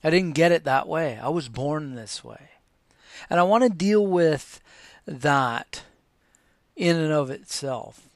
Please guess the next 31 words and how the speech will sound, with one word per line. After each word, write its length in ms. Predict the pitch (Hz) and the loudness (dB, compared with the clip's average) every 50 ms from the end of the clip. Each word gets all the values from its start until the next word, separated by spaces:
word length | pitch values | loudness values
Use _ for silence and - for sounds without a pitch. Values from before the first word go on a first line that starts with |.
| _ _ - | _ _ -12
And 120 | 147 135 | -8 -6
I 80 | 135 131 | -4 -4
will 100 | 127 131 | -4 -6
dedicate 760 | 123 127 147 143 147 143 - - - 135 127 127 - - - _ _ _ _ _ _ _ _ _ _ _ _ _ _ _ _ _ _ _ _ _ _ _ _ _ _ | -4 -2 0 0 0 -2 -4 -4 -6 -4 -4 -6 -8 -12 -20 _ _ _ _ _ _ _ _ _ _ _ _ _ _ _ _ _ _ _ _ _ _ _ _ _ _
the 120 | - 127 | -10 -6
next 380 | 131 139 135 - - - - - | -2 -2 -2 -2 -4 -6 0 2
episode 800 | 143 139 139 - - 139 - - - 127 117 110 110 110 - - | 2 2 2 0 -6 -8 -8 -6 -6 -6 -6 -6 -10 -14 -16 -14
to 120 | - 113 | -14 -14
that. 360 | 110 123 117 110 107 110 107 - - _ _ - - _ _ _ _ _ _ _ _ _ _ _ _ _ _ _ _ _ _ _ _ _ _ _ _ _ _ _ _ - | -12 -10 -12 -12 -12 -14 -18 -20 -20 _ _ -20 -20 _ _ _ _ _ _ _ _ _ _ _ _ _ _ _ _ _ _ _ _ _ _ _ _ _ _ _ _ -10
Because 300 | - 170 156 185 190 160 | -8 -2 2 2 2 2
there 160 | 175 208 208 196 | 2 4 6 6
are 160 | 190 208 202 | 6 6 4
some 180 | - - 202 | 2 -4 -8
questions 560 | 156 - 180 202 202 - - - 196 170 - 185 | -4 2 4 4 4 4 0 -6 -6 -6 -4 -4
in 140 | 185 175 | -4 -2
that 200 | 170 165 175 208 | -2 -2 -2 -4
story 380 | - - - 175 175 175 175 170 | -8 -8 -2 0 2 2 2 0
that 240 | 151 156 165 - - | -2 -4 -6 -6 -6
come 240 | - - 147 143 139 | -2 -2 -2 0 0
out. 440 | 139 135 127 123 - _ - - _ _ _ _ _ _ - - - - | -2 -2 -2 -6 -8 _ -18 -20 _ _ _ _ _ _ -20 -20 -12 -6
And 160 | 151 151 160 | -4 0 4
there 120 | 170 180 | 4 4
are 160 | 185 180 175 | 6 4 2
things 480 | 156 - - 190 190 190 190 190 165 135 | 0 -2 -6 -6 -6 -6 -6 -8 -8 -4
that 160 | 156 160 175 | -4 -4 -4
need 260 | 156 151 160 160 131 | -4 -8 -8 -8 -8
to 100 | - 143 | -10 -10
be 280 | 135 135 147 139 127 117 | -10 -8 -8 -8 -8 -8
said 760 | - - - - - - 185 170 131 110 107 107 110 110 104 - - - - - - | -8 -8 -8 -6 -4 -2 -2 -2 -2 -4 -6 -10 -12 -14 -16 -18 -20 -20 -20 -18 -10
regarding 680 | - 151 135 - 147 151 147 147 147 147 139 135 123 107 _ - _ _ _ _ - | -6 -6 -2 2 4 4 4 4 2 -2 -6 -8 -12 -14 _ -20 _ _ _ _ -14
me 600 | 135 151 175 175 147 120 - - - - _ | -8 -6 -6 -6 -6 -8 -14 -18 -20 -20 _